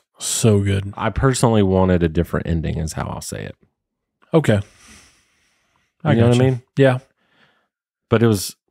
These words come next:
Speaker 2: yeah, that movie was, it was great.
Speaker 1: Yeah.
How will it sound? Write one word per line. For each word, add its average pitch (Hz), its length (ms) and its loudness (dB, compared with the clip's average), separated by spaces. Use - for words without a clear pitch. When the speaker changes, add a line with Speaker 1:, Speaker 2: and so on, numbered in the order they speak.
Speaker 2:
yeah, 98 140 2
that 95 120 2
movie 90 320 0
was, 76 380 -10
it - 40 -4
was 92 120 -4
great. 92 400 -4
Speaker 1:
Yeah. 117 200 2